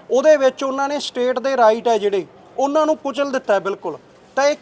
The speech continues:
ਸਾਰੀ ਜਿਹੜੀ ਐਜੂਕੇਸ਼ਨ ਦੀ ਪਾਲਿਸੀ ਆ, ਉਹ ਸੈਂਟਰ ਦੇ under ਹੋ ਗਈ। ਹਾਲਾਂਕਿ ਏਟੀ ਫਾਈਵ ਪਰਸੈਂਟ ਐਕਸਪੈਂਡੀਚਰ, ਜਾਣੀ ਕਿ ਜਿਹੜਾ ਖਰਚਾ ਕਰਦਾ,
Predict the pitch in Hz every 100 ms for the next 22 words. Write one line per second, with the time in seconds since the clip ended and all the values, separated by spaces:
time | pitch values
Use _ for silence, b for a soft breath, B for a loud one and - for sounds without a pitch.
0 | - - 214 302 330 311 311 277 254 247
1 | 262 262 262 269 247 233 226 247 262 247
2 | 208 196 214 226 226 233 220 220 254 269
3 | B B B 208 233 277 269 302 247 254
4 | 285 277 - 214 262 262 247 - 233 226
5 | 233 - 240 226 240 226 196 214 220 220
6 | 226 240 - 214 196 247 208 202 170 180